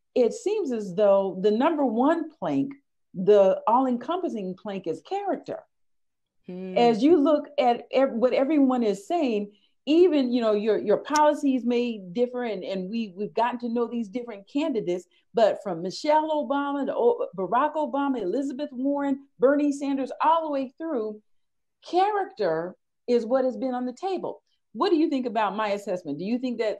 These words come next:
Speaker 1: that was, um, inadvertent? Do you think that was a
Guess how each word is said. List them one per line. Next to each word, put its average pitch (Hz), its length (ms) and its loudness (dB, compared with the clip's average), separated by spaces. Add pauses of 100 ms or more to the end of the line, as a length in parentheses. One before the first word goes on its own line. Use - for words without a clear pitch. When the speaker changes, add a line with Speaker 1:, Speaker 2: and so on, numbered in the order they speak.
Speaker 1:
that 190 240 0
was, 170 260 -4 (480)
um, 156 380 -6
inadvertent? 233 800 -2
Do 180 80 -4
you 170 180 -8
think 175 220 -8
that 156 140 -2
was 147 200 -6
a 135 120 -6